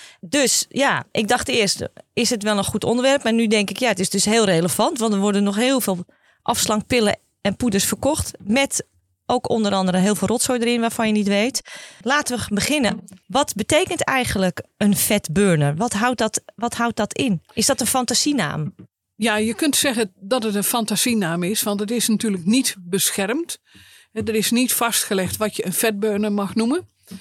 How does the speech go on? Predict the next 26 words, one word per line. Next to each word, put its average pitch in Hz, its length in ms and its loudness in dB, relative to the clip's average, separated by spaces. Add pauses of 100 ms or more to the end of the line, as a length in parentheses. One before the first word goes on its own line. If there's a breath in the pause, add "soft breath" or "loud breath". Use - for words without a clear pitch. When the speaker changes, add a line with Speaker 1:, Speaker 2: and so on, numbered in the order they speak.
(300 loud breath)
Speaker 2:
En 196 260 -2
heel 254 280 4
letterlijk 240 520 0
betekent 214 560 0
het 190 260 -2
een 208 120 -2
vetverbrander. 208 1200 -2
Speaker 1:
Ja. 196 240 2 (340 soft breath)
Speaker 2:
Daarmee 220 460 0
wordt 247 280 -2 (200)
gesuggereerd - 880 -2 (340 loud breath)
dat 214 180 -4
het 196 240 -4
overtollige 247 800 -2
vetweefsel, 226 880 -2
of - 180 -6
wat 196 160 -4
als - 260 -4
overtollig 208 600 -2
wordt 196 260 -6
ervaren, 185 640 -2 (400 loud breath)
dat 214 180 -4
dat 208 240 -2
extra 190 640 -2
verbrand 226 520 -2
wordt. 196 320 -4